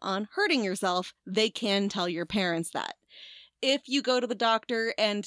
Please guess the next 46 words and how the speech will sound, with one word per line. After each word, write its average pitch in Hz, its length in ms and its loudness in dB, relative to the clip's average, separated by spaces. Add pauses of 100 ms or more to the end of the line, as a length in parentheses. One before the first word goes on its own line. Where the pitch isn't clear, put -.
(120)
tell 208 280 -2
them, 196 520 0 (140)
if 233 100 0
you 247 80 4
go 262 60 6
to 240 60 2
the 240 60 2
doctor 226 220 0
and 220 100 0
you 208 60 0
tell 202 220 -2
them 202 220 2
that 185 120 0
you're 196 160 -4
just 185 180 -2
really 196 560 -2
depressed 240 520 -2
and 202 80 0
all 196 100 2
this 185 140 -2
other 190 160 0
stuff 190 240 -6
is - 80 -10
happening 196 680 0
and 165 180 -2 (280)
you 180 100 -2
don't 202 120 2
know 190 80 -4
how 202 100 -2
to 175 60 -4
handle 220 400 0
it 208 240 2
and 190 120 -6
things 185 160 -6
like 175 120 -12
that, 208 200 0
but 190 120 2
at 214 100 0
no 262 140 2
point 226 260 -2
do 202 60 -6
you 208 80 -2
make 185 260 -2
any 190 160 -2
kind 180 220 -2
of, 165 120 -6